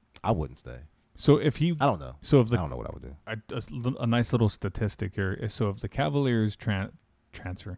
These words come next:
Speaker 2: advance to the N B A Finals again, this is gonna be LeBron's sixth
Speaker 1: <laughs>
Speaker 2: consecutive N B A
Speaker 1: That's
Speaker 2: Finals trip.
Speaker 1: crazy.
Speaker 2: I don't think anybody's done that since Bill Russell.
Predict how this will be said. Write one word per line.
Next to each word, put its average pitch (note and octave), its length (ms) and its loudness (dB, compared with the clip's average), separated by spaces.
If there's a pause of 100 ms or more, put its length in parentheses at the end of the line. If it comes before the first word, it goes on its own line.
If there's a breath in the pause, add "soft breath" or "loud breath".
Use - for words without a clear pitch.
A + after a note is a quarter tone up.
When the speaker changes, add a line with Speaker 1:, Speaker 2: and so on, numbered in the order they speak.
(400 soft breath)
Speaker 2:
advance G#2 480 2
to G2+ 120 0
the F#2+ 120 0
N G2+ 120 4
B B2 160 6
A A#2+ 40 6
Finals F#2+ 560 2 (100)
again, G2 420 -2 (500 soft breath)
this A2 380 4
is A2+ 180 -2
gonna A2 180 2
be G2 120 0
LeBron's G2 600 -2 (120)
sixth - 920 -4
Speaker 1:
<laughs> - 20 -20
Speaker 2:
consecutive G#2 880 0
N G#2+ 180 0
B G2+ 120 4
A G2 60 4
Speaker 1:
That's F#2+ 140 2
Speaker 2:
Finals G2 240 2
trip. F#2+ 320 -4
Speaker 1:
crazy. A#1+ 600 -10 (520 loud breath)
Speaker 2:
I A#2+ 60 -2
don't B2 140 0
think B2 140 2
anybody's A2+ 420 6
done G#2+ 180 6
that G#2+ 160 4
since G2+ 180 0
Bill G2+ 220 4
Russell. F#2+ 420 -2